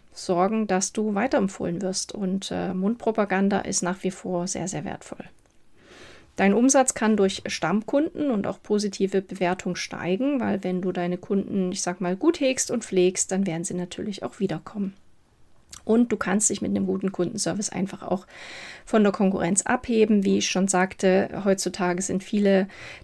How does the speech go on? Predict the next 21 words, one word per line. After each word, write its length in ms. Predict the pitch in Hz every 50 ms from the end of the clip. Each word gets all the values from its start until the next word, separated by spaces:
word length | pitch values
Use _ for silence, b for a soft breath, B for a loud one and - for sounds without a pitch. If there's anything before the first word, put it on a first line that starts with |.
| - -
Dienstleister 680 | 220 233 226 - - 202 196 196 196 190 - - 180
und 140 | 180 180 180
Anbieter 560 | - 185 196 196 190 190 190 190 - 190 185
mit 240 | 180 175 185 190 -
ähnlichen 640 | - 233 247 254 240 240 220 - 226 214 214 214 214 214 - -
Services 580 | - - 208 196 185 202 190 - 196 185 -
und 140 | - 214 190
Produkten 440 | - - 190 196 190 190 - 185 180
unterwegs. 640 | - 190 190 196 185 170 175 170 175 175 - - -
Und 360 | - - 190 180 180 180 - -
wenn 220 | 196 180 175 180
du 80 | - 180
jetzt 320 | 175 165 180 185 - -
nicht 240 | 214 214 208 - -
nur 120 | 208 190
über 140 | 190 180 190
den 140 | 175 175 170
Preis 300 | - - - 180 185 -
verglichen 440 | - 196 - 202 180 180 - 185 175
werden 220 | 175 170 175 165
willst, 360 | 170 170 170 170 - - -